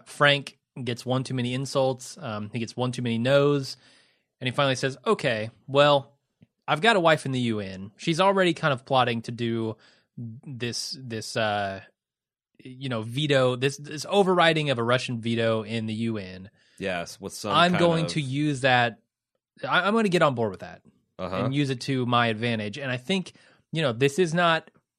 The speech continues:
Speaker 1: a terrible move publicly. It almost seems like it may be one that this guy respects, that this guy will respect in the end with all his talk about Reagan and when men were men.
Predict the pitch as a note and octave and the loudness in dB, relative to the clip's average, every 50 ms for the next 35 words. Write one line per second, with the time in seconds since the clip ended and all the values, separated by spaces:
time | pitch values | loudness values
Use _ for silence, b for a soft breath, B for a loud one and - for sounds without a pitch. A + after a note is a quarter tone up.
0 | _ _ _ - D3 D3 C#3+ - D3+ C#3 C#3 C#3+ C3+ D3 D#3 D3 D3 D3+ D#3+ E3 | _ _ _ -4 -4 -4 -4 -4 -2 0 0 0 0 -2 -4 -2 -2 -4 -4 -6
1 | - - - A#2+ G#2 G2 G2+ F#2+ - - G2+ G2 A2 A#2+ - _ _ _ _ b | -6 -6 -4 -4 -4 -4 -6 -10 -10 -10 -10 -10 -10 -10 -12 _ _ _ _ b
2 | b b b b b b b _ - - D3+ D3 - D3+ E3+ G3 G3+ G#3+ G#3+ G3+ | b b b b b b b _ -4 -4 -2 0 4 4 6 6 6 6 6 4
3 | - - - F#3+ F#3 F#3 F3 D#3+ D3 D#3+ D#3 D3+ D3 - - _ - D#3 D3 B2+ | 4 2 0 0 0 0 0 0 4 4 6 6 4 2 -2 _ -6 -6 -6 -4
4 | C3 C3+ C#3 D3 D3 C3 C#3 C#3 C3 C3 C#3 C#3 C3+ C3 A#2+ B2+ - B2 B2 - | -2 0 0 0 0 0 0 0 0 2 2 0 0 -2 -4 -4 -6 -6 -2 0
5 | - A#2+ A2+ A#2 A2+ A2+ G#2+ - - - - B2 G#2+ F#2 G2+ - - - - - | 2 2 4 2 0 -2 -6 -8 -8 -8 -6 -6 -6 -6 -8 -16 -16 -18 -18 -14
6 | - B2+ A#2 A2 C3+ B2+ - C#3 B2+ A#2+ B2 C#3+ C#3+ B2+ B2+ - - A#2+ A2+ - | -12 -10 -6 -6 -6 -2 2 2 2 2 2 2 0 -2 -2 -2 -2 -4 -2 -2
7 | A#2 A#2 A#2 A#2 A2 A2 A2+ - A#2+ A#2 B2 A2+ - - - B2 A#2+ - B2 A2 | -4 -2 -2 -2 -2 -2 -4 -2 -2 0 -2 -2 0 2 2 2 2 2 -2 -2
8 | G#2 A#2 D#3 E3 E3+ D3+ D#3+ D#3+ D#3 D#3 D3+ C3 A2+ A2+ G#2+ G#2+ A2 A2+ A2 G#2 | 0 2 4 4 4 4 2 0 0 0 -2 -2 -2 -2 -2 -2 -2 -2 -4 -4
9 | G2 F#2+ F#2 G#2+ C3+ D#3 E3 E3 D#3+ D#3+ D#3+ | -6 -8 -6 -2 0 2 2 2 2 0 -2